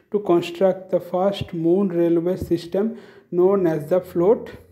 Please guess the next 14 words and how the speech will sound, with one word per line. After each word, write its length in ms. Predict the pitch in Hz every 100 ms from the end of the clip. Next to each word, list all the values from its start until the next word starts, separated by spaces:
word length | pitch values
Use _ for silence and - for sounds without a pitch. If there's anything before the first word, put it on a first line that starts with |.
| _
stand 420 | - - 175 165 -
for 320 | 196 220 - - _ _ _ _ -
flexible 560 | 180 180 - 214 208
levitation 960 | 214 185 165 170 175 185 - 196 220 - -
on 340 | 165 175 175 -
a 160 | 180 240
track. 480 | - 160 135 - - - - _ _ _ _
Next, 480 | 180 196 196 - -
question 340 | - 165 185 180
number 240 | 170 170
nine, 560 | 160 160 190 233 - - _ _ _ -
world 360 | 180 190 202 -
first 520 | - 175 202 - -
six 560 | - - 220 220 226